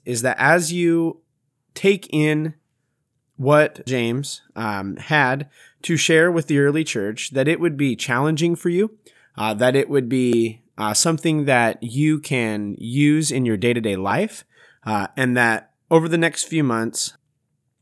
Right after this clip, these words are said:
you would be encouraged and challenged to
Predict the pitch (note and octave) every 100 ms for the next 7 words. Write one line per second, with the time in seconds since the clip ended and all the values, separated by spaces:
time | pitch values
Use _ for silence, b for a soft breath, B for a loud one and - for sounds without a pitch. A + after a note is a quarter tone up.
0 | - C#3+ E3 E3 C#3 D3+ D3 C#3+ C#3 C3
1 | E3 E3+ F3+ - E3 - C#3 B2 A#2+ B2
2 | - - - C#3+ C3 A#2+